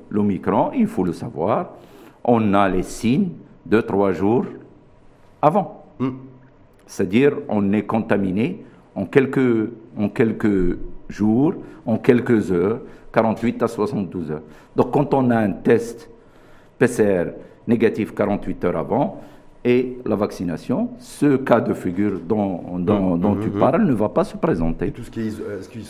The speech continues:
Speaker 2: va être accompagné aussi du, de, de isolement, de quarantaine ou pas ? Euh,
Speaker 1: Non,
Speaker 2: ceux
Speaker 1: non,
Speaker 2: qui
Speaker 1: il n'y a pas,
Speaker 2: il y a,
Speaker 1: pour
Speaker 2: il y a pas
Speaker 1: l'instant,
Speaker 2: ni, ni
Speaker 1: il n'y
Speaker 2: isolement
Speaker 1: a,
Speaker 2: ni quarantaine.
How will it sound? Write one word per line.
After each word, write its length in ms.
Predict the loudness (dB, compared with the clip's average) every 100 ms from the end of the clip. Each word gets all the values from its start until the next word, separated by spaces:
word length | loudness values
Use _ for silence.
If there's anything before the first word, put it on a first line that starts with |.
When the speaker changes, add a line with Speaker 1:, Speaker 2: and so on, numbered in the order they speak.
| -8
Speaker 2:
va 60 | -8
être 120 | -6
accompagné 300 | -8 -6 -6
aussi 180 | -6 -8
du, 200 | -10 -12 -16 -20 -20 -20 -20 -20 -10
de, 60 |
de 280 | -8 -6 -8 -10 -16 -16
isolement, 760 | -6 0 0 2 0 0 -4 -10 -12 -12 -10
de 40 |
quarantaine 460 | -2 -2 0 -2 -4
ou 40 |
pas ? 160 | -4 -10 -14 -20 -16
Euh, 120 | -12 -4 2
Speaker 1:
Non, 100 | 6
Speaker 2:
ceux 60 |
Speaker 1:
non, 120 | 6
Speaker 2:
qui 60 | 6
Speaker 1:
il 40 |
n'y 60 | 4
a 60 | 2
pas, 320 | 4 6 6
Speaker 2:
il 40 |
y 40 | 6
a, 40 |
Speaker 1:
pour 160 | 6 6
Speaker 2:
il 60 |
y 20 | 6
a 40 |
pas 60 | 4
Speaker 1:
l'instant, 400 | 4 4 6 8
Speaker 2:
ni, 60 |
ni 60 | 6
Speaker 1:
il 20 |
n'y 40 | 8
Speaker 2:
isolement 200 | 8 6
Speaker 1:
a, 60 |
Speaker 2:
ni 80 | 4
quarantaine. 320 | 2 2 0